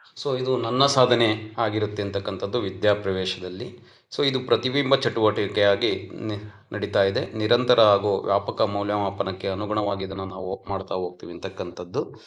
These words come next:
So, ಒಟ್ಟಾರೆಯಾಗಿ ವಿದ್ಯಾಪ್ರವೇಶ ನಲವತ್ತು ದಿನಗಳ ಕಾಲ ನಡೆಯುತ್ತೆ. ಅದರಲ್ಲಿ ಮೊದಲ ವಾರದಲ್ಲಿ, ಆ, ಪ್ರತಿ ಶನಿವಾರ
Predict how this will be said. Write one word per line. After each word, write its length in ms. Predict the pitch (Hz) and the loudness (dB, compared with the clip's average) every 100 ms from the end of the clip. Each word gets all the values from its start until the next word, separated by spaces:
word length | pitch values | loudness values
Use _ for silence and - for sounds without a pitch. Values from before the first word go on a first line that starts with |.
| - _ _ - | -20 _ _ -4
So, 60 | - | 4
ಒಟ್ಟಾರೆಯಾಗಿ 580 | 135 127 127 151 156 147 | 6 6 6 6 6 4
ವಿದ್ಯಾಪ್ರವೇಶ 640 | 123 127 127 120 120 120 | 4 4 4 4 2 4
ನಲವತ್ತು 520 | 139 113 104 113 113 | 4 2 2 0 0
ದಿನಗಳ 300 | 104 104 104 | -2 2 2
ಕಾಲ 300 | 101 101 101 | 4 4 2
ನಡೆಯುತ್ತೆ. 540 | 98 95 95 95 143 - | 2 -2 -2 -2 -4 -2
ಅದರಲ್ಲಿ 260 | 120 110 107 | -2 0 0
ಮೊದಲ 340 | 104 98 117 120 101 95 - _ _ - | -4 0 4 4 4 -2 -18 _ _ -2
ವಾರದಲ್ಲಿ, 760 | 104 107 101 104 110 156 - | 4 6 4 0 -2 -4 -6
ಆ, 240 | - 110 104 | -8 -4 -4
ಪ್ರತಿ 400 | - 107 127 156 | -4 -4 0 0
ಶನಿವಾರ 520 | 139 113 110 104 104 | 0 0 2 2 6